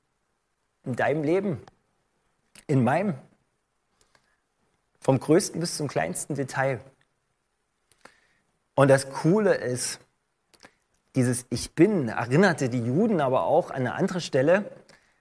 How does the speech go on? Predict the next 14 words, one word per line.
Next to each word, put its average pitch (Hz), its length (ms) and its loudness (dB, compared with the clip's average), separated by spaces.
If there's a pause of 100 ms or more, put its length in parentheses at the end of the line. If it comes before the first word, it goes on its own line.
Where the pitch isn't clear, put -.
(360)
Und 131 160 -2
zwar 139 640 6
im 143 100 2
Jesaja 139 560 4
steht, 175 460 0 (380)
Damit 151 380 4
ihr 202 140 8
seht 160 400 6
und 196 100 4
mir 180 140 4
glaubt 165 400 4
und 156 220 -2
einseht, 180 600 4
dass 156 240 -2